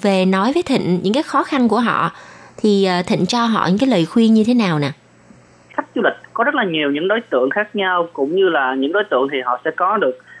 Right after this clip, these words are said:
Speaker 2: có mỗi cái, ờ, cái sở thích, có mỗi cái kiến thức và có một cái cách nhìn nhận về một vấn đề khác nhau nữa. Do đó thì cùng một vấn đề đó thì các bạn nếu mà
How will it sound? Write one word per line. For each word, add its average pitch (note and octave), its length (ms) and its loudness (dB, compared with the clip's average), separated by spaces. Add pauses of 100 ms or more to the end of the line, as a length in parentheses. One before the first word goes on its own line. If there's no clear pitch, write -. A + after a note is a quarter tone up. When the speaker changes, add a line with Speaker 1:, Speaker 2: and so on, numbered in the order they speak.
(200)
Speaker 2:
có G3 120 0
mỗi D3 300 0
cái, F3 320 -2
ờ, E3+ 280 0 (520)
cái A3+ 100 -2 (100)
sở C3+ 120 2 (100)
thích, D4+ 140 0 (160)
có G#3+ 160 -8
mỗi D3 180 0
cái - 60 -20
kiến A#3 180 -2
thức D4+ 200 -2 (100)
và C3 80 -8
có E3+ 240 -2
một A#2+ 440 -2
cái F#3+ 320 0
cách - 240 -4
nhìn C#3 160 0
nhận C3+ 260 0
về D3 120 0
một C3 260 -6
vấn G#3 200 2
đề D3 240 0
khác G#3 180 -6
nhau F#3 140 -2
nữa. C3+ 240 -2
Do G3 60 0
đó F#3+ 100 2
thì D3+ 180 -2 (320)
cùng D#3 200 0
một C#3 160 0
vấn F#3+ 140 0
đề D#3 200 0
đó D3+ 220 0
thì D#3 80 -2
các F#3+ 200 -4
bạn B2+ 200 -2
nếu F#3 80 -2
mà F3 80 -2